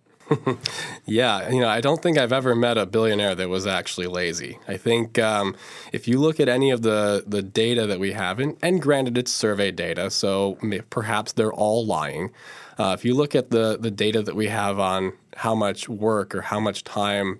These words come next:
Speaker 2: billionaires spend in the office or actually doing work, it's somewhere around eighty to ninety hours per week. You know, and so contrast that with full-time employ-, employment being defined as forty hours a week.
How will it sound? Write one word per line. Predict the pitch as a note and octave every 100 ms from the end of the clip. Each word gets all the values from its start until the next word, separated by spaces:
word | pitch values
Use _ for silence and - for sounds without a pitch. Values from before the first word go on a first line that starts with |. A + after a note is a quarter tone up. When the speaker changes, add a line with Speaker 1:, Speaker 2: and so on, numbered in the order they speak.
| G2+
Speaker 2:
billionaires | A2 A2 A2 G2+ G2 F#2
spend | - G2+ G2 F#2 F#2+ - _ -
in | G2
the | F2+
office | G2 B2+ - A#2+ G#2 -
or | F#2+ F#2+
actually | G2 - F2+
doing | F2 G2 F2+ F2+
work, | A2+ A2 - - - - -
it's | F3 -
somewhere | - G#2 B2 G#2+
around | F#2 F#2 F#2
eighty | G2 G#2+
to | G2
ninety | F2+ F#2 F#2+ F#2+
hours | F#2 F2+ F#2 E2+ -
per | - F2+
week. | D#2+ G2 F2 - - _ _ - - -
You | A2+
know, | G#2 G2+
and | A#2
so | C#3 B2
contrast | A#2+ E3 F#3 F3+ C#3+ B2 -
that | A2+ A2
with | A2+ G#2+ G2+ F#2+ -
full-time | B2+ A#2 A2
employ-, | G2 F2+ C3+ B2+ A2 G2+ -
employment | A#2+ E3+ F3+ A#2 F#2+
being | G#2+ G2
defined | F#2+ G2+ G2 F#2+
as | F2+ E2
forty | - E3+ C#3 F2+
hours | E2 D#2+
a | E2+
week. | E2 F2